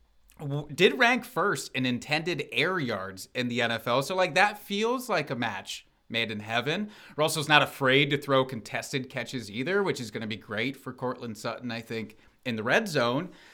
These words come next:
So I'm, I'm looking back at twenty nineteen for Sutton, where he kinda thrived,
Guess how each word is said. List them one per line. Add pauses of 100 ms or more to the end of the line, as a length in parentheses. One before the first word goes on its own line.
(100)
So
I'm,
I'm
looking
back
at
twenty
nineteen
for
Sutton,
where
he
kinda
thrived,